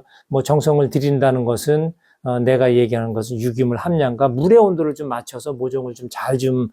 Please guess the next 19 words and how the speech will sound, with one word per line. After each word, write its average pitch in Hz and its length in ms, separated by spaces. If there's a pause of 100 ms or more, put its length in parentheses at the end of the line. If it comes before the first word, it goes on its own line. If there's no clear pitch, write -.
(260)
키워서 156 680
내보내면 120 840 (320)
격가지를 120 840
많이 113 580
줄일 151 240
수 - 180
있으니까. 110 640 (560)
자, 127 380 (380)
거기서 214 680
또 208 180
멈추지 156 480
말고 151 520
농부 196 520
여러분들한테 143 1400
또 262 140
당부를 156 920
또 180 140
해야 156 300
돼. 123 320